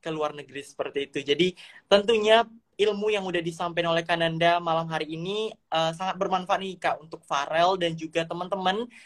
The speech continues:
i-, atau audiens yang masih setia menonton kali ini nih, Kak. Oke, aku ingetin lagi buat teman-teman semua yang mau bertanya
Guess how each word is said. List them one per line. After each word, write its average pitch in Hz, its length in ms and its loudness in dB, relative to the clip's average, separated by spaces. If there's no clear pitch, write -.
i-, 160 80 -12
atau 175 320 2
audiens 180 640 0
yang 175 160 -2
masih 170 240 -2
setia 175 400 0
menonton 170 640 0
kali 151 400 0
ini 151 160 -18
nih, 143 160 -20
Kak. 123 280 -4
Oke, 185 480 4
aku 196 160 0
ingetin 254 240 2
lagi 226 320 2
buat 220 240 4
teman-teman 220 320 -2
semua 208 480 2
yang 220 240 0
mau 202 160 4
bertanya 202 640 0